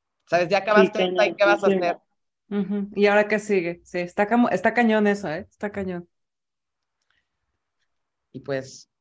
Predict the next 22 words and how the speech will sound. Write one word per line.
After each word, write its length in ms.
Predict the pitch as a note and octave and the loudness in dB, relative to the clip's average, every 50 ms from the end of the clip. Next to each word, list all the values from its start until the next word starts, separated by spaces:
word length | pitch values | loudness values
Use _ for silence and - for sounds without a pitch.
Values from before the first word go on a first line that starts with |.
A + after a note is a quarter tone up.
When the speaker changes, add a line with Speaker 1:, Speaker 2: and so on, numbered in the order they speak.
| _ _ | _ _
Speaker 1:
es 180 | - D3+ D#3+ D#3+ | -8 -8 -6 -6
eso, 240 | G3+ G#3+ G#3+ G#3 F3 | -8 -8 -6 -8 -8
¿no? 200 | D#3+ D#3+ D#3 - | -6 -8 -8 -8
Como 240 | G#3 G3 F3 E3 | -8 -8 -8 -6
que, 480 | E3 E3 D#3 D3+ D3+ D3+ D3 D3 D3 C#3+ C#3+ | -4 -2 -2 0 0 0 -2 -2 -4 -6 -6
como 160 | D#3+ E3 E3 | -8 -8 -4
que 80 | E3 F3+ | -4 -4
hay 60 | F3 | -2
que 120 | F#3+ G3 | -2 -2
darse 260 | F#3+ G3 G3 G3 G#3+ | -2 -2 -2 -2 -6
el 120 | G#3 G3 G3 | -8 -10 -10
tiempo, 540 | F3+ F3+ F3 F3 F3+ F3+ F3+ F3 F3 F3 F3 | -10 -8 -8 -8 -8 -8 -6 -4 0 2 2
hay 120 | E3+ E3+ | 2 2
que 80 | E3+ F3 | 0 -2
darse 280 | E3 D#3+ D#3 D#3+ E3+ E3 | -2 -2 -2 -4 -8 -10
los 180 | D#3+ D#3 D3 | -10 -10 -10
espacios. 880 | C#3 C3 - _ D3+ D3+ D3+ D3+ - D#3+ D#3 D3+ D3 D3 D3 C#3+ C#3+ _ _ _ _ _ _ _ | -14 -16 -8 _ -2 -2 -2 -4 -6 -10 -8 -8 -6 -8 -8 -10 -14 _ _ _ _ _ _ _
Este, 800 | C#3 C3+ C3+ C3 C3 - - _ _ - B2+ B2+ B2+ B2 A#2+ A#2+ A#2 A#2 _ _ _ _ _ _ _ _ _ _ _ _ | -10 -10 -10 -10 -12 -20 -20 _ _ -10 -8 -8 -8 -10 -10 -12 -14 -16 _ _ _ _ _ _ _ _ _ _ _ _
yo 340 | - D3+ G3+ G#3 G#3 G#3+ G#3+ | -6 -2 0 2 4 4 4
afortunadamente 1200 | G#3+ G#3+ G#3+ G#3 G3 - F3+ F3+ F3+ F3 F3+ F#3+ F#3+ F#3+ F#3 F#3+ F#3 F#3 F#3+ F#3+ F#3+ F#3+ F#3 F3+ | 2 2 0 -6 -8 -8 -8 -4 -4 -4 -2 -4 -4 -6 -8 -8 -10 -8 -8 -6 -6 -4 -4 -6
me 160 | E3+ E3 D#3+ D#3+ | -6 -6 -8 -10
siento 800 | D#3+ E3+ E3+ E3 F3+ F3+ F3+ F3+ F3+ F3 E3+ D#3+ D#3 - - | -10 -14 -12 -8 -6 -6 -4 -4 -2 -2 -4 -4 -6 -8 -12